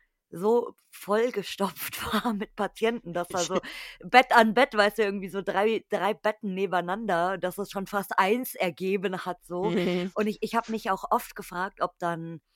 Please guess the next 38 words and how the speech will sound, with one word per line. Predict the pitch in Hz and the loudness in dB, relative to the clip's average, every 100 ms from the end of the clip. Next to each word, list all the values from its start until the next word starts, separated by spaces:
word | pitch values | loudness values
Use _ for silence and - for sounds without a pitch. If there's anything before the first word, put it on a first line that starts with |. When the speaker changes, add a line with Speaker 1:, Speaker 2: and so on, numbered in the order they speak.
| _ _ - | _ _ -8
Speaker 1:
ähm, | 190 180 170 165 165 165 165 _ - | -2 0 0 -4 -6 -8 -12 _ -2
also | 185 190 | 0 0
gut, | 226 | 2
in, | 202 180 | 0 0
in | 185 180 | -2 2
Belitz | 190 208 202 | 2 2 0
gab's | 190 180 | -2 -2
ja | 180 | -4
für | - | -6
jedes | 175 190 180 - | -2 -2 -2 -2
Haus | 175 196 - | -2 -2 -4
natürlich | 180 - 185 180 - - - | -8 -6 -6 -6 -8 -18 -14
ne, | 175 - | -10 -8
'ne | 170 165 147 | -8 -8 -6
andere | 185 185 170 | -4 -4 -6
Behandlung, | 160 160 196 214 165 147 | -8 -4 -4 -4 -6 -4
ja, | 151 156 | -4 -2
aber, | - 160 156 - - - - - - | -2 -2 -4 -6 -16 -20 -20 -8 0
Speaker 2:
Ja. | 170 185 185 175 | 2 2 0 -4
Speaker 1:
ähm, | 151 143 104 | -8 -10 -8
in, | 170 | -8
in | 170 190 185 160 | -6 -6 -6 -2
anderen | 196 220 240 220 220 214 214 - _ _ | 0 2 2 2 -4 -8 -10 -16 _ _
Sanatorien, | - 208 202 - 208 208 208 180 | -2 -2 -2 -4 -2 0 0 -2
wenn's | 175 175 | -4 -6
jetzt | 180 - | -10 -8
kein | 180 170 | -8 -2
Lungensanatorium | 185 214 185 156 156 151 - 156 147 147 135 | -2 -2 -4 -6 -6 -8 -8 -8 -6 -8 -8
oder | 113 139 | -8 -8
so | 143 | -8
war, | 139 151 | -8 -8
hab | 156 | -8
ich | 156 - | -10 -12
mich | 156 - | -6 -4
auch | 165 | -4
gefragt, | 160 - 160 - | -12 -8 -8 -6
ob | - | -8
die | - 160 | -8 -10